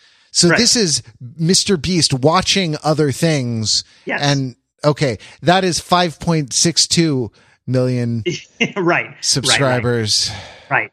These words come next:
Speaker 2: So this is, like, you know, we're at the point where this is trivializing things like the N B A Finals or any television show in terms of <laughs> its overall popularity.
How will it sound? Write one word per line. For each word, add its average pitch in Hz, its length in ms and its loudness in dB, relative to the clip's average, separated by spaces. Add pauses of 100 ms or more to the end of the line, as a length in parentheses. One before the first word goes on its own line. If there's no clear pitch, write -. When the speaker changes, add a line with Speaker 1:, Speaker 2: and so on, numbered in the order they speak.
(120)
Speaker 2:
So 202 160 2
this 226 180 -2
is, 214 160 -6
like, 196 280 0
you 208 120 -4
know, 139 180 0
we're 175 160 0
at 208 120 0
the 196 80 -6
point 175 260 -4
where 151 160 -2
this 131 180 -10
is 135 160 -6
trivializing 127 760 -2
things 123 280 -4
like 120 400 -4 (500)
the 131 640 -2
N 131 140 0
B 131 120 0
A 117 100 0
Finals 113 560 -6
or 127 280 -8
any 113 180 -8
television 110 460 -4
show 107 360 -6
in 117 100 -10
terms 127 260 -2
of 185 140 -2
<laughs> 151 80 -4
its 190 160 -2
overall 233 280 2
popularity. 180 600 -2